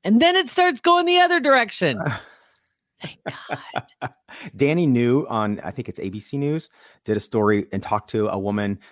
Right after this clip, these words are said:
Speaker 2: that lives i-, in the part, I don't know exactly where in the world. It is
Speaker 1: Mm-hmm.
Speaker 2: somewhere in Alaska where they have, like, three months solid of sunlight and three months solid of darkness, about how she just survives doing that. It was really interesting, like,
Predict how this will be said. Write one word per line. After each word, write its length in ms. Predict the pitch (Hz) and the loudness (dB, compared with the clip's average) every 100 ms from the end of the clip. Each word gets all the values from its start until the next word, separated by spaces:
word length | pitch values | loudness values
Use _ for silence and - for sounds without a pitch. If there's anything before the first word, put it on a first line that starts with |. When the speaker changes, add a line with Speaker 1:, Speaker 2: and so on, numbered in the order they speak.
| - | -6
Speaker 2:
that 180 | 98 95 | -4 -4
lives 400 | 107 101 95 - - | -4 -6 -8 -16 -16
i-, 60 | 90 - | -14 -8
in 160 | 101 | -6
the 60 | 95 | -4
part, 200 | - 104 | -2 -2
I 60 | 92 | -2
don't 120 | 98 | -4
know 200 | 92 90 | -6 -6
exactly 360 | 90 92 - | -4 -4 -4
where 220 | 90 95 95 | -4 -2 -2
in 80 | |
the 60 | 98 | -2
world. 420 | 87 95 98 101 - - | -2 0 0 -4 -20 -10
It 100 | 95 | -4
is 80 | 104 | -2
Speaker 1:
Mm-hmm. 80 | 127 | -2
Speaker 2:
somewhere 180 | 117 101 | -2 0
in 40 | |
Alaska 500 | 90 92 - 104 101 _ - | 0 -2 -2 -4 -4 _ -6
where 180 | 104 101 | -4 -2
they 140 | 95 | -2
have, 340 | 92 85 82 - | -2 -2 -4 -6
like, 200 | 90 - | -6 -8
three 280 | - 95 101 | -10 -6 -2
months 260 | 95 95 | -2 -4
solid 340 | - 90 92 92 | -2 0 0 -2
of 120 | 92 | -4
sunlight 500 | - - 98 95 92 | -6 -6 -2 -2 -2
and 100 | 92 | -4
three 140 | - 98 | -4 -2
months 220 | 95 - | -2 -4
solid 320 | - 90 92 | -2 0 0
of 180 | 90 85 | -4 -4
darkness, 500 | 85 85 120 117 - _ - - | -2 -2 -2 -4 -6 _ -20 -6
about 240 | 104 101 | -2 -2
how 220 | - 98 | -2 -4
she 420 | 95 - 104 98 - _ _ _ _ | -2 -4 -4 -4 -8 _ _ _ _
just 300 | - 90 - | -12 -12 -10
survives 760 | - 85 76 80 92 120 147 - _ _ - 110 | -6 -6 -2 -2 0 -2 -8 -14 _ _ -18 -4
doing 240 | 117 120 | -2 2
that. 140 | 135 135 | 0 0
It 40 | |
was 200 | 117 - | -4 -6
really 380 | 104 143 135 92 | 0 2 2 0
interesting, 520 | 107 - 104 - 90 | -4 -6 -10 -6 -6
like, 180 | 95 95 | -6 -6